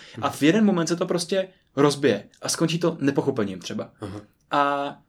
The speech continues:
Speaker 1: ty můžeš v několika fázích tyhletý osy, že jo, prostě tam vstoupit s tím jako,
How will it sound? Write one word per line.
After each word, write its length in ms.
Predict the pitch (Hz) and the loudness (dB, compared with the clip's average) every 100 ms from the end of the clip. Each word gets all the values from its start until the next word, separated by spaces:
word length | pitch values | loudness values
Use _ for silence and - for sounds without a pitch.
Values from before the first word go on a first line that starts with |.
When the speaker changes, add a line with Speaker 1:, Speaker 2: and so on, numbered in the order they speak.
| _ _ | _ _
Speaker 1:
ty 100 | 160 | 0
můžeš 420 | 175 190 190 - | 2 2 0 -6
v 100 | 127 | -2
několika 460 | 151 170 185 196 220 | 2 2 2 0 -2
fázích 460 | 214 185 170 190 - _ - | -2 -2 -2 -6 -14 _ -6
tyhletý 400 | 175 151 160 - | 0 0 0 -4
osy, 280 | 175 - 147 | -4 -2 -4
že 100 | 131 | -2
jo, 100 | 120 | -2
prostě 260 | 135 135 151 | -2 -2 -2
tam 140 | 160 | -2
vstoupit 360 | - - 160 156 | -4 -2 -2 -4
s 60 | |
tím 120 | - | -6
jako, 320 | 143 170 170 | -4 0 0